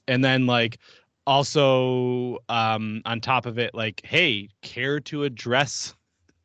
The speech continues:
<laughs> what the hell is going on with you guys? Like, is the company done? Like, what?" You know, and they haven't said anything. And to me, it's like, if someone runs your social media and decides to tweet something out, that means you kinda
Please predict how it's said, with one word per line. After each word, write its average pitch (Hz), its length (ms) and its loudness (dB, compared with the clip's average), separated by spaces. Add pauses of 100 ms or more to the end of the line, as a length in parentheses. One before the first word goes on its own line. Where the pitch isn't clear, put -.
<laughs> - 400 -16
what 127 400 0
the 135 280 2
hell 139 540 0
is 131 240 -4
going 139 300 2
on 143 300 0
with 180 100 -2
you 185 120 -6
guys? 196 460 0
Like, 123 360 0
is 120 200 -6
the 123 80 -4
company 160 480 -4
done? 202 380 -2
Like, 123 260 -2
what?" 113 240 -8 (300)
You 156 80 -2
know, 120 140 2 (360)
and 165 140 4
they 170 80 6
haven't 185 280 6
said 233 240 0
anything. 101 480 -8
And 147 180 -6
to 233 60 -4
me, 247 160 0
it's - 140 -2
like, 160 240 2 (280)
if 160 100 -10
someone 262 340 2
runs 143 400 0 (300)
your 131 120 -4
social 131 380 -6
media 120 500 -2 (120)
and 113 160 -4
decides 113 420 -4
to - 160 -8
tweet 120 240 -10
something 104 360 -8
out, 113 280 -6
that 156 160 0
means 180 460 -6 (440)
you 143 200 -4
kinda 262 320 2